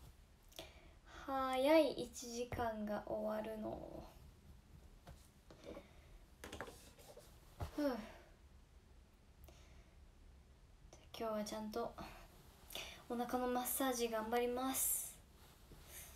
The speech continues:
<laughs> 本当にね、今日なぎ全然喋らなかっ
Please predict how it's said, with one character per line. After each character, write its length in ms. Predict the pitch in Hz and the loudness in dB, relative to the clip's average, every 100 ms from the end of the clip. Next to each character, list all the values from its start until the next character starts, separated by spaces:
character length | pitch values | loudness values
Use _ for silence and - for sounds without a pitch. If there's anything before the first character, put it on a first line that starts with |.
| - | -14
<laughs> 2250 | - - - - 494 - - - - - - - - - - - 554 587 554 - 453 - | -6 -4 10 12 12 6 -14 -18 -20 -20 -20 -20 -20 -20 -18 -2 2 2 0 -6 -10 6
本 300 | 320 320 381 | 10 12 10
当 100 | 392 | 4
に 380 | 370 339 - - | 4 4 0 0
ね、 200 | 269 262 | 2 2
今 300 | - 277 254 | 6 6 6
日 60 | 247 | 4
な 180 | 247 277 | 2 2
ぎ 140 | 269 | 2
全 240 | 247 277 320 | 4 6 6
然 120 | 403 | 4
喋 360 | 403 381 359 | 4 6 8
ら 100 | 370 | 10
な 140 | 359 330 | 10 8
か 160 | 277 | 6
っ 60 | 262 | 0